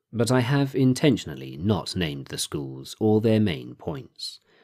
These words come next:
The reason for this is that different branches of schools give different interpretations of the doctrines.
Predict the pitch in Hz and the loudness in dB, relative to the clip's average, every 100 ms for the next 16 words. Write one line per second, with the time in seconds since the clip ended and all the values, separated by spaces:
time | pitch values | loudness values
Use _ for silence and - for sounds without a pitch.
0 | _ _ _ _ _ - 123 156 92 73 | _ _ _ _ _ 2 8 8 8 0
1 | - 69 65 - - 82 80 80 82 104 | -8 -12 -10 -12 -12 -10 -10 -8 -4 -2
2 | - 95 80 104 95 - 80 78 - 101 | -2 -4 -2 -2 -2 -4 -8 -6 -4 -2
3 | 85 80 80 87 117 131 131 117 - 110 | -2 -4 -8 0 2 2 4 2 4 2
4 | 107 110 107 113 110 113 139 123 - 135 | 4 4 4 2 2 0 2 2 0 -12
5 | 131 143 - - - 170 - 65 62 - | -12 -12 -10 -4 -4 -4 -10 -12 -14 -14
6 | - | -14